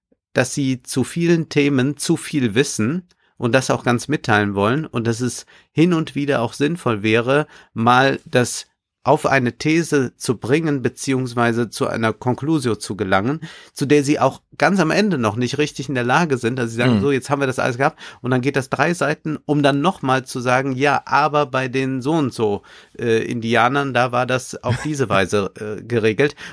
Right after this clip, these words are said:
Speaker 1: und dadurch ist das so ein ständiges Abschweifen. Da kann man sich vielleicht versenken drin, aber für mich war es doch sehr mühsam bisweilen.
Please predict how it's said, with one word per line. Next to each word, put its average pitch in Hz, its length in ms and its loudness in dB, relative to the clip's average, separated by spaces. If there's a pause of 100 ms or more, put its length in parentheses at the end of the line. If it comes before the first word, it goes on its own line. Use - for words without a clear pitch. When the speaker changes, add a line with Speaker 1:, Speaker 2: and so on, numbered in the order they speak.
Speaker 1:
und 131 420 -2
dadurch 156 640 0
ist - 220 -8
das 160 200 -2
so 156 240 0
ein 127 380 0 (160)
ständiges 151 720 0
Abschweifen. 123 960 0 (1200)
Da 127 120 0
kann 160 200 0
man 170 140 2
sich 139 180 -6
vielleicht 127 400 0
versenken 135 640 0
drin, 160 520 -4
aber 127 460 0
für - 140 -6
mich 131 380 -6
war 123 320 0
es - 160 -12
doch - 320 -4 (160)
sehr 131 480 0
mühsam 123 580 2
bisweilen. 90 640 -4